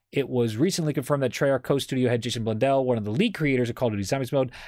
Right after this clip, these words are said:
had left the developers after thirteen years.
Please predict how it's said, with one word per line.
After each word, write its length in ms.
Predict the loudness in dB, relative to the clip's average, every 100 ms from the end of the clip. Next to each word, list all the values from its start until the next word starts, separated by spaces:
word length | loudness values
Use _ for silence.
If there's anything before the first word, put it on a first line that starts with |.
| -4
had 160 | 0
left 180 | 2 2
the 60 | 0
developers 600 | 0 2 2 0 -2 -4
after 460 | -4 -2 -2 -4 -6
thirteen 600 | -6 -8 -8 -8 -8 -8
years. 720 | -8 -12 -16 -18 -14 -14 -14